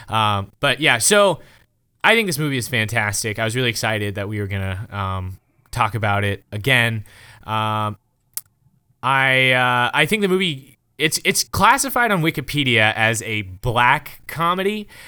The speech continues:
which I was confused by because, um, I thought that black comedies were, like,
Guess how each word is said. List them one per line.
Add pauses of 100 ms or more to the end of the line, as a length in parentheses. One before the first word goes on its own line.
(120)
which
I
was
confused
by
because,
um, (340)
I
thought
that
black
comedies
were,
like,